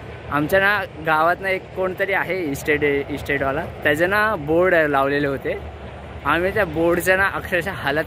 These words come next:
करायचो. त्यातलाच हा एक बोर्ड आहे, तुम्हाला बोर्ड दाखवत होतो.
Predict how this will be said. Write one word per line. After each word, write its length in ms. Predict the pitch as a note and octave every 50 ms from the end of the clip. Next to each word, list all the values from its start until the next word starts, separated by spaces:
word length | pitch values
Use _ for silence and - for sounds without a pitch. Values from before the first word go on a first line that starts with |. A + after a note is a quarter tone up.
| -
करायचो. 260 | D#3+ - - B2 D3 C3+ -
त्यातलाच 360 | C#3+ C#3 C3+ D#3 D#3+ D#3+ D3
हा 140 | D#3 C#3+ D3
एक 200 | D3+ D#3 C#3+ D3
बोर्ड 180 | D3+ D3+ C#3+
आहे, 80 | D3+ D3+
तुम्हाला 240 | D3 C#3+ C#3+ D3 C#3+
बोर्ड 260 | C#3 C3+ C#3+ C#3+ C3+
दाखवत 340 | C3+ C3 A#2+ B2 D3 D3 D3
होतो. 300 | C#3 A#2+ C#3 F3 -